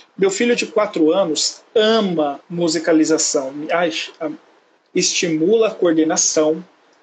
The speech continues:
a fala, porque ele pede todos os instrumentos, trabalha dessensibilização auditiva, enfim, é super, e, e além disso, Flávia, é, a gente falando da questão biológica aqui, né?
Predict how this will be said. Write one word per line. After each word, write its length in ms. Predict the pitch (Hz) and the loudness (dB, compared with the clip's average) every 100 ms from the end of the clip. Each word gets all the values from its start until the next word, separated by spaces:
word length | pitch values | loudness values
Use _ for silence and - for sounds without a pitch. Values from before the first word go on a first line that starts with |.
| - | -6
a 120 | 175 | -6
fala, 440 | - - 151 170 | -4 -2 0 2
porque 320 | 175 180 170 185 | 0 -2 -2 0
ele 220 | 180 - - | 0 -2 -8
pede 400 | - 190 214 208 | -2 0 2 -2
todos 380 | 175 - 214 226 | -4 2 2 2
os 100 | 214 | -4
instrumentos, 640 | 214 - 208 160 131 - - _ _ _ | -8 -8 -6 -6 -6 -10 -12 _ _ _
trabalha 560 | 160 160 151 170 190 170 | -2 -2 0 0 2 0
dessensibilização 1120 | 156 190 196 - 175 165 160 156 156 151 - | 0 -2 -2 -4 -4 -2 -2 -2 -2 -4 -2
auditiva, 760 | 160 151 190 - 175 180 190 196 _ _ | -2 0 -2 -2 0 0 0 -6 _ _
enfim, 340 | 202 202 208 170 | -6 -4 -4 -4
é 20 | |
super, 420 | 160 190 196 202 - _ | -2 -2 -2 -2 -10 _
e, 80 | 185 | -2
e 220 | 196 208 | 0 2
além 260 | 196 190 180 | 2 0 -2
disso, 320 | 160 226 - | -4 -2 -4
Flávia, 540 | - 202 175 156 143 127 _ _ _ _ _ _ _ _ - | -2 0 0 0 -4 -14 _ _ _ _ _ _ _ _ -4
é, 460 | 170 170 170 156 160 | -2 2 2 2 2
a 80 | 170 | 0
gente 260 | 170 185 | -2 -4
falando 320 | - 175 175 | 0 0 0
da 140 | 165 170 | 0 -2
questão 400 | 180 - 180 170 | -2 -2 -2 -2
biológica 800 | 160 175 151 151 185 190 185 156 | 0 0 2 2 0 0 -6 -8
aqui, 300 | - 185 214 | -8 -6 -2
né? 260 | 185 226 | 0 -2